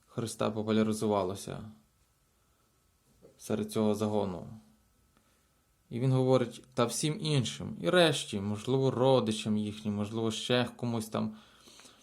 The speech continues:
ще працівникам або службовцям при, в приторії, в цьому дворці, в цій резиденції правителя провінції або кесаря,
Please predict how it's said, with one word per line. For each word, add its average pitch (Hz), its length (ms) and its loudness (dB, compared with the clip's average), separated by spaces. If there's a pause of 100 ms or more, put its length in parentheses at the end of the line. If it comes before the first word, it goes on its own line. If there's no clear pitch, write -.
(1160)
ще - 360 -2
працівникам 117 960 -2 (800)
або 110 200 -4
службовцям 113 840 2
при, 110 420 -4 (440)
в 107 360 -12
приторії, 110 680 2 (400)
в - 60 -20
цьому 117 260 -2
дворці, 110 640 0 (480)
в - 60 -20
цій 110 460 -2
резиденції 110 680 0
правителя 107 500 2
провінції 104 640 0 (1200)
або 95 600 -2 (560)
кесаря, 107 680 -2